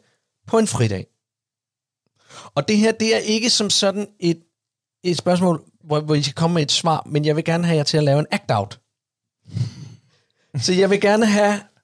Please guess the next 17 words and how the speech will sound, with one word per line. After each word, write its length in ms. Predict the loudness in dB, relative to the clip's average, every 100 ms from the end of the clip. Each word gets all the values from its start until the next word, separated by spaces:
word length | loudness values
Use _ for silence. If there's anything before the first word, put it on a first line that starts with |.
| _
at 280 | -4 -4 -6 _ -4
I, 280 | 0 2
øh, 440 | 2 2 2 2 0 -6 _ _ _ _ _ -8
I 140 | -2
er 200 | 2 0 -2 _ _ _ _ _ _ _ _ 0
den 140 | 2
her 260 | 4 2 -2 -8 -2
tyske 520 | 0 0 0 0 0 -6 _ _ _ _ _ _ _ -6
Harvard-professors, 1300 | 0 2 2 0 -2 -2 2 2 2 0 -2 -6 -12 _ _ _ _ _ -4
øh, 480 | 0 2 2 2 0 -4
hjernehalvdel, 1000 | -6 -2 0 2 2 2 2 2 2 0 _ _ _ -6
der 60 |
tager 200 | -2 0
diskussionen 640 | 0 -2 -2 0 0 -2 -2
ind 140 | 0
i 40 | 2
hovedet 400 | 4 2 0